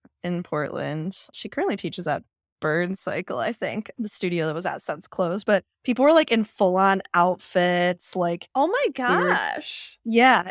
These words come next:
Speaker 1: it, it was serious. Like, I just showed up in, like, regular clothes, and I was like, "Oh, wow, I didn't know that we were supposed to wear, like,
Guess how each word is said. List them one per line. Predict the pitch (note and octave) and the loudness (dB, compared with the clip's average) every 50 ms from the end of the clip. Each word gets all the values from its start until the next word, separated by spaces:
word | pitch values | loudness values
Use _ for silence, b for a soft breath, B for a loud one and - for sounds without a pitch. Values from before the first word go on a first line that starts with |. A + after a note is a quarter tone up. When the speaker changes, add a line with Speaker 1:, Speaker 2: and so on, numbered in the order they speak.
| - | -2
Speaker 1:
it, | - G#3+ G#3 | -2 0 0
it | G3 A3+ | 2 2
was | A3+ B3+ C4+ A#3+ | 2 2 0 -2
serious. | - - - G#3+ A#3+ A3+ F#3+ F3+ F3+ - - | -4 -4 -2 0 2 2 2 2 0 -2 -2
Like, | F#3 F#3 - | -4 -2 0
I | - F3+ G3+ | 2 2 2
just | A#3+ C#4 E4 - | 2 0 -4 -4
showed | - G#3+ F#3 F3+ | -2 -2 0 2
up | F3+ F3+ - - | 2 0 0 -2
in, | - - F3 E3+ | -8 -8 -6 -4
like, | E3+ E3+ E3 - | -4 -6 -6 -6
regular | D#3+ D#3+ E3 F#3+ F#3 E3 E3 | -6 -4 -4 -4 -4 -4 -4
clothes, | - - F3 E3+ D#3+ E3 | -6 -8 -8 -8 -6 -4
and | E3+ | -6
I | D#3+ | -6
was | E3 | -4
like, | E3+ D#3 - - | -6 -8 -6 -4
"Oh, | - A#3 | -4 -2
wow, | G3 E3+ F#3 A#3+ | 0 0 0 2
I | - E3 | 0 0
didn't | E3+ E3+ E3+ | -2 -2 -4
know | D#3+ E3 E3+ E3+ E3 D#3+ E3 | -4 -4 -4 -4 -4 -6 -6
that | E3 E3 E3 | -6 -8 -8
we | E3 | -8
were | E3+ | -8
supposed | D#3+ F3 E3 - | -8 -10 -12 -10
to | - | -10
wear, | - - | -10 -8
like, | D#3 D#3 | -8 -10